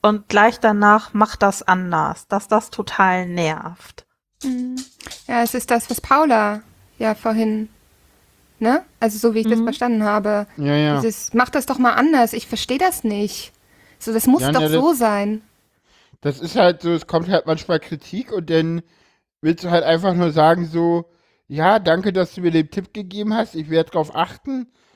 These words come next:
Speaker 3: aber wenn's dir auffällt, dann sag's mir bitte gleich“, weil das war halt auch wieder eine Kritik, die halt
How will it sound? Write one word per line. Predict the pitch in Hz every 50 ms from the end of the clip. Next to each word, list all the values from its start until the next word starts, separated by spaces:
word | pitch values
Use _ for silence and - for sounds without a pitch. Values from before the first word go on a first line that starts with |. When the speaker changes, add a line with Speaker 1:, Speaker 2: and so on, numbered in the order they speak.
| _ _ _ _ _ _ _ -
Speaker 3:
aber | - 160 165 165 156
wenn's | 170 185 202 - -
dir | - 202 185 -
auffällt, | - 170 202 - - - - 214 202 202 196 190 _ _ -
dann | 165 170 165 160
sag's | 147 156 156 185 - - -
mir | 226 214 202 180
bitte | 165 180 165 190 165
gleich“, | 151 151 147 165 160 147 185 277 330 - - -
weil | 202 170 170 170 175 180 175 _ _ _ _ _ _ _ _ _ _ _ _ _ _ _
das | - 156 156 147
war | 151 160 208
halt | 240 202 160
auch | 185 175 165
wieder | 190 196 196
eine | 190 190 185
Kritik, | 185 - - 202 180 - - 226 233 226 - _
die | - 190 196 180
halt | 170 175 175 180 180 185 185 180 180 - - _